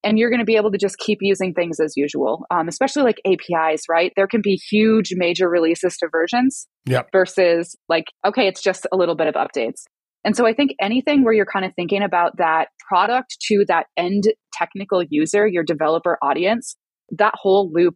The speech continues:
Speaker 1: of, like, how do we do that best? And I think one thing that I also, like, love to do, and I think, you know, usually kind of falls with product, is, like, giving back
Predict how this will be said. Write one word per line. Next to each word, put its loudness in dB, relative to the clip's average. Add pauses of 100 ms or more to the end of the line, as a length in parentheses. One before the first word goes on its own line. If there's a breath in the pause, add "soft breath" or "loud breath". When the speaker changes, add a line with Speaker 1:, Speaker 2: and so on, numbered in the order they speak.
Speaker 1:
of, -4
like, 0
how 0
do -4
we -4
do 0
that -2
best? 0
And -6
I 2
think -4 (360)
one 0
thing -2
that 2
I 0
also, 0
like, 0
love 0
to -6
do, 2
and 0
I -4
think, -4 (120)
you -2
know, 0
usually 0
kind -4
of -4
falls -2
with -4
product, -2 (380)
is, 0
like, 2
giving 2
back 0